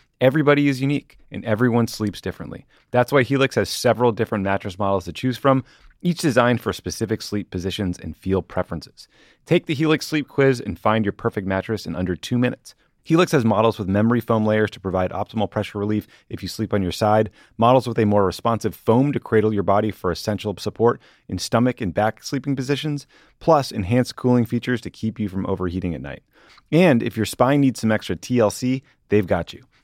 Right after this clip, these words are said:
Every Helix mattress has a hybrid design, combining individually wrapped steel coils in the base with premium foam layers on top.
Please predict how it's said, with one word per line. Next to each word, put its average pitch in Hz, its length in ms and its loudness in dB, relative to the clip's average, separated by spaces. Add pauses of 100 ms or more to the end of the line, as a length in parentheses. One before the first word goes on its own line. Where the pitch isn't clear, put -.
Every 135 220 6
Helix 147 300 2
mattress 117 360 0
has 87 120 -4
a 80 100 -2
hybrid 120 440 0
design, 104 440 0 (180)
combining 98 420 0
individually 120 540 0
wrapped 107 280 2
steel 110 220 0
coils 113 440 4
in 98 120 -4
the 92 60 0
base 113 360 0 (240)
with - 160 -10
premium 143 420 4
foam 104 260 0
layers 90 300 0
on 78 160 -6
top. - 260 -12